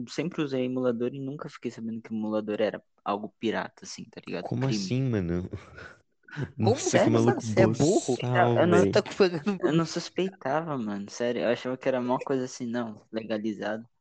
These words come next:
Speaker 3: Não, não sei, eu só achava que era bonito, tô nem aí, mas hoje em dia, tá ligado? É óbvio. Mas, tipo, eu acho que eu tive o quê?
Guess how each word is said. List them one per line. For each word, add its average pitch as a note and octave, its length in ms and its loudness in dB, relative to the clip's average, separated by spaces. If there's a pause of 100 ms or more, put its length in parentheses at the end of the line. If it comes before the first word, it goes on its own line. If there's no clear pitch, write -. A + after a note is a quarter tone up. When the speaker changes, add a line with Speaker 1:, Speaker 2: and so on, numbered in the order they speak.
(360)
Speaker 3:
Não, C4+ 120 -4 (540)
não F#3 180 -12
sei, - 160 -10 (360)
eu G3+ 140 0
só - 220 -6
achava D#3 280 -2
que - 120 -18 (140)
era - 80 -20
bonito, - 340 -8
tô G#2+ 120 -10
nem A2 180 -12
aí, E3+ 220 -14
mas F#2+ 360 -14 (600)
hoje G#2 200 -8
em A2 80 -10
dia, F2+ 260 -14 (220)
tá - 100 -18
ligado? - 260 -10
É F#2 140 2
óbvio. A#2 440 -2 (840)
Mas, C3 120 -8
tipo, A2+ 300 -10 (200)
eu - 60 -10
acho B2 140 -12
que - 80 -8
eu C3+ 60 -6
tive B2+ 260 -12
o A#2+ 40 -12
quê? A2+ 180 -8